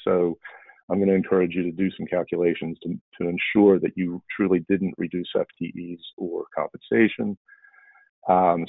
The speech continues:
self-insured, this is the question I think Jim, uh, tried to address a little bit, that there isn't much guidance on self-insured health insurance claims. There are people out there, there are advisors that believe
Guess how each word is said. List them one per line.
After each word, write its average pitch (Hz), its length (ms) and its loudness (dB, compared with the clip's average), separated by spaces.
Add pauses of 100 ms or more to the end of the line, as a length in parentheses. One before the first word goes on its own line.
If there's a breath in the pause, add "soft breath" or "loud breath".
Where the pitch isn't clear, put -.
self-insured, 117 720 4 (140)
this 104 160 -10
is 95 100 -12
the 95 60 -10
question 98 460 0
I 92 100 -2
think 90 200 -6
Jim, 95 360 -2 (460)
uh, 90 400 -2
tried 95 180 2
to 95 120 4
address 92 460 2 (180)
a 87 60 -6
little 98 360 6
bit, 92 220 4
that 90 220 0
there 98 140 0
isn't 110 280 2
much 104 240 -2
guidance 104 340 2 (100)
on 90 280 -8
self-insured 95 680 0 (480 soft breath)
health 110 220 4
insurance 104 460 0 (120)
claims. 104 400 2
There 92 160 6
are 98 200 8
people 101 380 -2
out 98 180 0
there, 92 380 -2
there 95 180 2
are 90 200 0 (380 soft breath)
advisors 92 600 2
that 90 180 -4
believe 98 540 0